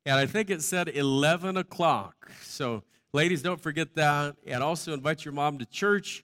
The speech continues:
If you're a mom, invite all your kids to come with you next Sunday as well.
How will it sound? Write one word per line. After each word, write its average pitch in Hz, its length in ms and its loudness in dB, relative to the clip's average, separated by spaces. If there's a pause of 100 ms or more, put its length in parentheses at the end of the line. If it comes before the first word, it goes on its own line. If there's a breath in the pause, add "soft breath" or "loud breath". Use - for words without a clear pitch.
(380)
If 123 200 -4
you're 170 140 -2
a 165 40 -2
mom, 165 380 0
invite 139 360 0
all 143 260 -2
your 120 160 -4
kids 185 380 -2
to 160 80 -10
come 180 200 -6
with 175 220 -6
you 156 80 -6
next 151 240 -4
Sunday 135 340 -2
as 120 180 -2
well. 127 300 2